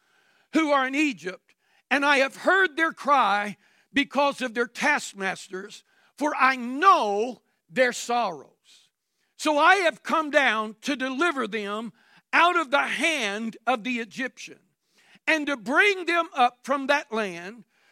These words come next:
to a land that is good and large and flowing with milk and honey." Now, when he's talking about that,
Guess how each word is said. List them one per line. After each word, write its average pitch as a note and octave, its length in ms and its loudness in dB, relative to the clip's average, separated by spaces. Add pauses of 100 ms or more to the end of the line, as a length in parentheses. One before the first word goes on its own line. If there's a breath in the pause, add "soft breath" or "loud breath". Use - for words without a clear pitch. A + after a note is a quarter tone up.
(120)
to D#4 180 0
a C#4 60 6
land D#4 440 0
that D4+ 140 4
is B3+ 220 -6
good G3 600 -4 (420)
and C#4 260 0
large B3 840 0
and C4 200 -2
flowing B3 880 0 (340 soft breath)
with C#4 280 -2
milk C#4+ 340 -2
and C4 140 -4
honey." G3+ 420 -4 (320)
Now, C#4 140 2
when D4 160 -2
he's E4+ 280 -2
talking C#4+ 460 -4
about A3+ 460 -2
that, A3+ 260 -2